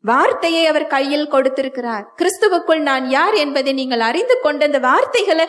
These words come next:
நீங்க விசுவாசிச்சு நீங்க பேச பேச உங்க சூழ்நிலைகள் அங்க உயிர் பெற ஆரம்பிக்கிறத பாப்பீங்க. உங்க மரித்து போன உறுப்புகள் அங்க செயல்படுறத பாப்பீங்க. கேன்சர் கட்டி கரையிறத பாப்பீங்க.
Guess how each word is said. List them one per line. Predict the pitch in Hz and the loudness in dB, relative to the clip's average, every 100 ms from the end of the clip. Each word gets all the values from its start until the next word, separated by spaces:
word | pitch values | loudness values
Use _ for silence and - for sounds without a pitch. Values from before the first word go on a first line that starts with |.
| - - | -4 -4
நீங்க | 262 254 | 0 0
விசுவாசிச்சு | 269 427 466 494 480 427 440 | 2 2 2 2 2 2 -2
நீங்க | 311 285 | 0 -2
பேச | 294 403 587 587 523 | 0 2 2 2 0
பேச | 302 330 494 415 247 - - | 0 -2 -2 -2 -2 -2 -4
உங்க | 302 294 | 0 0
சூழ்நிலைகள் | 294 392 508 440 349 339 349 - | 2 4 4 4 2 2 0 0
அங்க | - 294 285 | -2 -2 -2
உயிர் | 269 349 554 587 | -2 0 0 2
பெற | 523 466 427 311 | 0 0 0 0
ஆரம்பிக்கிறத | 302 294 269 262 262 | 0 -2 -2 -2 -2
பாப்பீங்க. | 240 208 220 202 196 - _ _ _ _ _ _ _ _ _ | -4 -6 -10 -14 -18 -20 _ _ _ _ _ _ _ _ _
உங்க | - 277 | -4 -2
மரித்து | 269 311 523 508 508 | 2 4 4 4 2
போன | 330 311 | 2 2
உறுப்புகள் | 285 523 415 349 330 339 | 2 2 2 2 0 0
அங்க | - 277 | 0 0
செயல்படுறத | 285 349 415 523 466 440 415 349 339 | 0 -2 2 2 2 -2 -2 -4 -2
பாப்பீங்க. | 262 262 233 220 202 - _ _ _ _ _ _ _ _ _ _ _ _ 320 | -2 -2 -8 -10 -16 -20 _ _ _ _ _ _ _ _ _ _ _ _ -2
கேன்சர் | 339 554 554 - | 0 2 0 0
கட்டி | - 349 403 | -2 -2 -2
கரையிறத | 339 285 370 523 539 508 | 0 2 4 4 4 4
பாப்பீங்க. | 403 311 302 269 247 220 | 2 0 0 -6 -8 -10